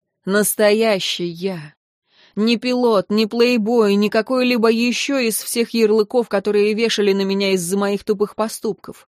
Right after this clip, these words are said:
Я хочу, чтобы ты знала, что меньше всего на свете я хочу причинить тебе боль.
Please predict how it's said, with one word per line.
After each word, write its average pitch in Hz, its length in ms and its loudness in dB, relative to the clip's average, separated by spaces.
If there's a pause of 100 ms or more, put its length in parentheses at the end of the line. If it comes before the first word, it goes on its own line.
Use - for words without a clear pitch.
(320)
Я 185 220 2
хочу, 185 340 -4
чтобы 180 300 -6
ты 185 180 -4
знала, 196 400 -4
что 190 200 -6
меньше 202 320 -2
всего 190 280 -4
на 190 120 -4
свете 214 340 -2
я 190 100 0
хочу 202 300 -4
причинить 202 640 -6
тебе 208 280 -2
боль. 190 400 -6